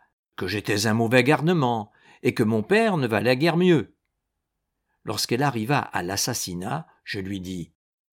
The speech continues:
Là-bas, à Hookerdale, un colporteur nous a parlé de ça. Mais il ne savait pas qui a tué ce pauvre garçon. » «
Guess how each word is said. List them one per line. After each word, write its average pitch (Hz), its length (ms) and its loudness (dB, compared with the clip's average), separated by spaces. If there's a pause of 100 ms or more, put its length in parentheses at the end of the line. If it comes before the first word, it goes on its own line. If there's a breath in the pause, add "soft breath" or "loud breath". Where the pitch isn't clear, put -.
(380)
Là-bas, 135 540 0 (220)
à 113 160 4
Hookerdale, 147 760 2 (440)
un 160 120 -2
colporteur 170 760 -2
nous 147 200 -2
a 135 80 0
parlé 110 260 -2
de - 80 -10
ça. 85 320 -6 (680)
Mais 95 160 -8
il 101 160 -4
ne 101 80 -6
savait 92 320 -6
pas 131 340 -4
qui 104 180 -4
a 85 80 -8
tué 151 200 -4
ce - 120 -4
pauvre 92 320 -8
garçon. » « 101 500 -6